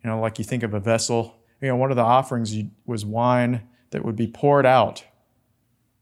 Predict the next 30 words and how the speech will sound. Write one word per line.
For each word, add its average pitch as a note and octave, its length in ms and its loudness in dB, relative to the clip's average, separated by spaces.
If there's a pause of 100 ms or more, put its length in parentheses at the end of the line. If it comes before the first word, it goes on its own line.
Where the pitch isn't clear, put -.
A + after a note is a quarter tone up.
(400)
the B2 80 -4
drink A#2+ 320 -2
offering. - 500 -4 (1500)
You A#2 80 -4
know, A2+ 100 0
sometimes C3+ 520 0
we C3 100 0
need C3 140 0
to A#2+ 80 -2
come C3 240 -2
to B2+ 80 -2
him A2+ 180 0
and G#2+ 80 -2
just A2 220 -4
pour D3+ 260 0
out C3 380 2 (380)
the G#2+ 100 -8
cares B2+ 420 0
and G#2+ 100 -2
the G#2+ 40 0
worries. A#2+ 360 0
Sometimes A3 400 2
we D3+ 100 4
think E3 240 0
that's B2+ 240 0
like B2 160 0
not B2+ 300 0
being B2+ 180 -2
a G#2 60 -4
faith, A#2+ 440 -6